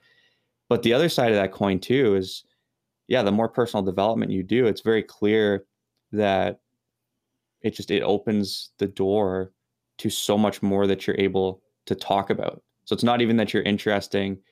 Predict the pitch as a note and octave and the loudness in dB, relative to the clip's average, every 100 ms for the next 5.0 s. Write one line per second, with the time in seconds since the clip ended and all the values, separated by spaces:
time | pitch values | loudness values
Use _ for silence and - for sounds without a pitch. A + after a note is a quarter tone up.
0 | _ _ _ _ - A2 G#2 - G2+ F#2+ | _ _ _ _ -2 -2 -2 0 0 2
1 | G2 F#2+ F#2 - G2 F#2+ G2 G2 F#2+ G2 | 0 0 -2 -2 -4 -4 -4 -4 -2 -4
2 | G#2 F#2+ F#2+ - G#2+ - C3 C3 B2+ _ | -2 -2 -2 -2 -4 0 0 0 -4 _
3 | _ _ - A2 G#2+ - G#2+ G2+ F#2+ - | _ _ -4 0 0 0 2 2 0 -2
4 | A2 A#2 G#2+ G2+ - - F#2+ G2+ G2+ G#2 | 0 2 4 2 -2 -4 0 2 2 0